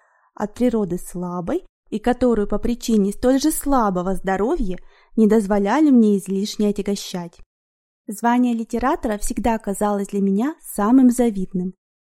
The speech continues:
Родители мои — люди почтенные, но простые и воспитанные по-старинному, никогда ничего не читывали, и во всем доме, кроме азбуки, купленной для меня, календарей и новейшего письмовника,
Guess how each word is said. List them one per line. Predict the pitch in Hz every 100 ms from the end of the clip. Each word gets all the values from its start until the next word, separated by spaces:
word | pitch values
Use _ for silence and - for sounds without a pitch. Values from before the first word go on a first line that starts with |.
| -
Родители | 214 196 247 - 269
мои — | 214 190 180 185
люди | 202 220 208
почтенные, | 220 254 - - 226 190 180 185 _ _ _
но | - 214
простые | 220 220 - 349 339
и | 208
воспитанные | 196 - 233 - 208 202
по-старинному, | 208 - 208 214 359 302 190 185 - _ -
никогда | 214 226 233 330
ничего | 381 381 320
не | 330 349
читывали, | - - 262 190 180 185 - _ -
и | 214
во | 208
всем | - 214
доме, | 202 196 202 190
кроме | - 180 180
азбуки, | 180 226 - 320 - 359
купленной | - 302 277 277 269
для | 214 247
меня, | 262 262 247 254 _ _
календарей | - 220 240 247 254 240 190
и | -
новейшего | 202 214 233 220 185 180
письмовника, | - - 240 370 262 196 -